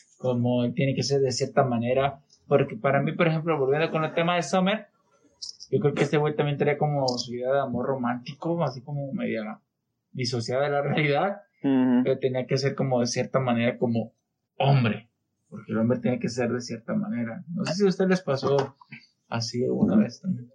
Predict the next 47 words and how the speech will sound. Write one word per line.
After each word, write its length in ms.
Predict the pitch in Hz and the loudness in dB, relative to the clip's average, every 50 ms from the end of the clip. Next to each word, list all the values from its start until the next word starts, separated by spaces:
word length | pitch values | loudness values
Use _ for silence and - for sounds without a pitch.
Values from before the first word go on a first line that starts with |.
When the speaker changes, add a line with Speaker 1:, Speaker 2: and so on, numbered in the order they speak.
| _ _ - | _ _ -6
Speaker 2:
Yo, 400 | - 147 160 196 220 - - _ - | -2 2 2 2 2 0 -2 _ -6
Speaker 1:
Ajá. 300 | 156 131 139 180 214 - - _ _ _ _ _ _ _ _ _ | -4 0 0 0 0 -2 -6 _ _ _ _ _ _ _ _ _
Speaker 2:
bueno, 240 | - 151 160 151 - - | 2 2 2 2 0 0
en 140 | - 156 151 | 0 2 2
la 160 | 151 143 143 | 2 0 0
película, 680 | - 147 143 143 147 143 - 170 185 202 226 311 453 - _ - | 0 0 0 0 0 0 0 2 2 2 2 0 -2 -6 _ 0
durante 360 | 110 131 135 139 135 120 139 | 2 4 4 4 4 4 4
la 140 | 139 135 - | 2 2 2
película 420 | 131 131 131 127 131 170 208 220 | 2 2 2 2 2 2 2 2
se 80 | 196 156 | 2 0
explica 380 | 135 - - 139 139 - 165 | 0 0 2 2 2 4 2
más 220 | 165 165 165 156 170 | 2 2 2 2 2
o 40 | |
menos 260 | 175 170 170 175 165 - | 2 4 4 2 0 0
cómo 580 | - 160 156 156 160 165 160 151 139 123 - - - | -2 0 0 2 2 2 2 2 2 0 0 -2 0
vivía 500 | 117 120 139 135 135 143 147 151 147 - | 2 2 4 4 2 2 2 0 0 0
Tom, 340 | - 156 156 156 147 139 139 | 0 0 0 0 0 0 2
¿no? 240 | 143 160 180 208 208 - - - - - - - - _ | 2 2 0 0 -4 -8 -12 -14 -14 -14 -16 -18 -12 _
Y, 300 | - 135 135 139 135 117 - - - _ _ | -2 0 2 2 2 0 0 -4 -8 _ _
pues, 280 | - 131 131 123 123 - | -2 0 0 0 0 0
se 200 | 143 135 131 127 117 117 127 | 2 2 2 4 2 2 0
explicaba 580 | 123 - - 135 131 - 139 135 139 143 139 | 0 0 0 0 0 2 2 0 0 0 0
que 80 | - 151 | 0 0
era 160 | 139 143 147 | 0 2 2
una, 520 | 151 151 156 151 151 151 156 151 - - - | 0 0 0 2 2 2 2 0 0 -2 -2
una 240 | - 135 151 160 151 | 0 0 2 2 0
persona 380 | 151 139 131 - 151 151 156 - | 0 -2 0 0 2 2 2 0
que 120 | - 131 | 0 0
casi 280 | - 156 135 - - 151 | 0 0 0 2 2 0
no 120 | 143 139 | 2 0
salía, 520 | 139 - 127 135 139 143 147 143 139 139 - | 0 2 2 4 4 2 2 2 2 2 0
que 80 | - | 0
casi 260 | - - 131 - - 147 | -2 -2 -2 0 2 2
no 140 | 139 131 | 2 2
tenía 220 | 123 135 131 131 131 | 2 2 2 4 4
amigos 320 | 131 135 139 156 151 - | 4 4 2 2 2 2
y 80 | 147 - | 0 0
que 80 | 139 | 0
se 100 | 127 - | 0 2
lo 100 | 127 123 | 2 2
pasaba 280 | - 123 - - 120 120 | 2 0 0 0 2 2
viendo 200 | 123 127 131 123 | 4 4 2 2
televisión 480 | 127 131 127 123 127 123 - 156 170 160 | 2 2 4 4 4 2 2 2 2 0
o 80 | 143 | 0
cositas 400 | - 139 - - 214 - 233 240 | 0 0 2 4 4 4 2 2
así, 280 | 240 247 - 185 160 220 | 0 0 2 2 4 4
¿no? 180 | 214 233 151 | 4 4 2